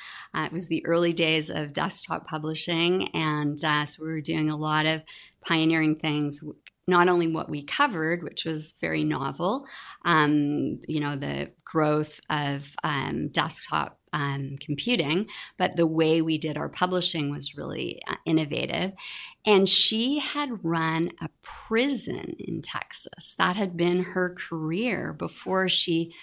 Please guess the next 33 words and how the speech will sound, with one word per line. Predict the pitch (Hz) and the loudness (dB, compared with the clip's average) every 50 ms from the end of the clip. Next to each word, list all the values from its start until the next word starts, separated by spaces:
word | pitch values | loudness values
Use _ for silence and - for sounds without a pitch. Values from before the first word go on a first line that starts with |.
| - - - | -20 -16 -12
started | - - - 190 180 170 175 175 180 175 | -10 -6 -2 2 2 4 4 4 2 0
her | 175 156 160 | 0 -2 -6
publishing | 156 - - - 233 294 320 294 - - - - 156 | -8 -6 -4 -2 -2 0 0 0 0 0 0 -2 -4
company. | 135 147 156 156 151 143 - - - - - - 165 - - - - - - - - - _ - | -4 -4 -4 -6 -6 -8 -10 -10 -6 -6 -6 -6 -6 -10 -12 -16 -14 -14 -16 -16 -18 -20 _ 2
And | - 202 202 185 180 180 180 180 180 170 - - - | 6 8 10 10 10 8 6 4 2 2 0 -4 -2
the | 180 185 185 | 0 2 2
stories | - - - - 202 226 285 330 320 269 | 2 2 2 2 4 4 4 4 4 4
she | - - - - 185 170 165 165 165 170 165 - - _ _ - | 4 4 4 4 2 4 4 4 2 0 -2 -8 -16 _ _ -10
told | - - - 214 254 302 262 170 - - - - - - | -8 -4 0 2 2 4 2 2 0 -2 -6 -8 -8 -8
about | 156 156 165 160 160 160 156 156 - | -4 -2 0 0 2 0 0 -2 -4
the | 156 | -6
battles | 147 - - 147 170 196 214 214 196 170 | -4 0 2 4 4 4 4 4 2 2
she | - - - 165 | 0 0 -2 -4
had | 147 139 156 151 147 143 | -6 -6 -6 -6 -6 -8
to | - 151 | -10 -14
fight | 151 - - 156 151 143 135 143 147 - - - - - | -14 -12 -8 -6 -4 -4 -4 -4 -6 -6 -8 -10 -10 -6
and, | - 160 156 156 156 151 143 147 151 151 - - | -4 -2 0 0 -2 -2 -2 -2 -4 -4 -6 -4
um, | - 160 156 156 147 147 151 147 147 - - - - _ - | -4 -4 -4 -2 -2 -4 -4 -4 -6 -10 -20 -20 -20 _ -6
the | - 160 | -6 -4
high | 151 - - 185 175 175 180 | -4 -2 2 4 4 4 4
risk, | 175 160 160 165 165 165 165 - - - | 2 0 0 0 0 -2 -2 -6 -6 -4
kinda | - 170 151 160 151 | -2 0 2 2 0
<laughs> | |
high | 160 - 208 170 165 190 | 2 4 6 8 8 8
cost | 180 - - 202 196 220 202 147 180 - - - - | 6 8 8 10 12 12 12 12 10 8 4 2 2
of | 151 151 - | 0 2 4
every | - 185 180 170 175 180 170 165 | 4 4 4 4 4 2 2 2
day | 160 170 160 160 170 | 2 0 2 2 2
on | 170 170 165 | 2 2 2
the | 160 156 | 2 2
job, | 151 151 160 160 175 180 165 151 151 156 - - - - - - - | 0 0 2 4 4 6 6 4 2 -2 -6 -14 -16 -16 -16 -8 -2
I | - 208 | 0 2
learned | 202 196 208 214 214 220 214 202 | 2 2 2 2 2 2 2 0